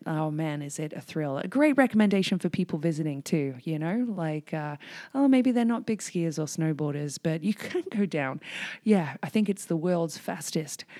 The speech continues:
track. Yeah, I mean, yeah, something amazing to try out. Maybe, though, you were out at Coast Mountain Beer last night. Uh, I'd missed this on Friday in the episode, but there was a flash sale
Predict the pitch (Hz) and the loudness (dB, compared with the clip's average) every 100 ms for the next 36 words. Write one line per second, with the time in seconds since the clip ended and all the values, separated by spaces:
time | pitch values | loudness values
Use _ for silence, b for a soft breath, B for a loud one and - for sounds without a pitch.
0 | B - - 170 151 - - - 180 156 | B -12 0 0 0 -8 -12 -8 -6 -6
1 | - - 196 196 190 175 285 - - 160 | -8 -8 -2 2 2 0 -4 -8 -4 -4
2 | 160 - - 160 156 156 147 160 - - | -6 -8 -4 -2 2 2 2 0 -2 -2
3 | 151 147 151 254 - _ _ _ _ _ | -2 2 2 2 0 _ _ _ _ _
4 | _ 269 392 440 466 262 196 156 180 226 | _ 2 4 2 2 2 4 4 4 0
5 | B B B 233 247 233 226 220 214 214 | B B B 6 8 8 8 8 6 4
6 | - 202 202 - - 220 214 233 208 202 | 2 2 2 -2 -2 2 4 4 4 4
7 | 202 190 180 208 254 214 151 - 165 - | 4 2 2 4 6 4 0 -2 -4 -6
8 | - 175 175 175 - 196 233 247 - 226 | -2 2 4 2 0 4 4 6 4 4
9 | - 190 180 180 202 196 220 170 156 170 | 4 2 4 2 2 4 4 2 0 0
10 | 170 170 160 - - 160 156 B B - | 2 2 0 -2 0 0 0 B B -2
11 | 226 208 196 - 220 214 - - 196 190 | 4 4 4 0 0 0 0 2 4 4